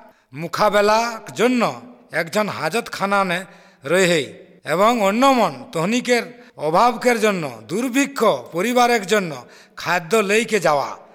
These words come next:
আর অবশ্যই তোহনিকের ছোট ভাইকে হামর ঠিনে আনবা।" তাই জফেস যতই দিন তেকর মা রাহেলাক জন্য একমাত্র ছোয়া বিনায়কে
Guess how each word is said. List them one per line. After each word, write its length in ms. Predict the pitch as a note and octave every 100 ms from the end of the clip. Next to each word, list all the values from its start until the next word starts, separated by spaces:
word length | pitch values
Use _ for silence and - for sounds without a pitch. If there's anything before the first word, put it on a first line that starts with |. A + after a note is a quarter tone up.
| -
আর 220 | C#3+ F3
অবশ্যই 600 | F3+ G#3+ C#4+ - A3 D#3 - - -
তোহনিকের 920 | E3+ F3 B3 C#4+ A#3+ F3+ - - - - -
ছোট 260 | E3+ F#3+
ভাইকে 560 | A#3 F#3 B2+ G#3 B3 G#3+
হামর 460 | C3+ C3 F#3+ C4+ D4+
ঠিনে 340 | - A#3 D3
আনবা।" 500 | A#2+ D3 E3 E3+ D3 A2 - - - _
তাই 380 | - F3 A3 B3
জফেস 540 | F#3+ G#3 G3+ A3+ G3 F3 - - -
যতই 360 | E3+ G3 A#3+ B3+
দিন 440 | A#3 C4 C4 A#3+ -
তেকর 320 | G3 G3 A#3
মা 400 | A3 G3 G3 F3+ D3+ - - _
রাহেলাক 720 | C3+ E3+ F3 A#3+ B3+ B3+ A3
জন্য 440 | G#3+ A3+ G#3 F#3+ F#3+ - _ _
একমাত্র 760 | C3+ F3 - B3+ B3+ B3+ B3 A#3+
ছোয়া 340 | F#3+ G#3 G#3
বিনায়কে 840 | F3+ F#3 G3 A3+ B3+ C4 G#3+ D3+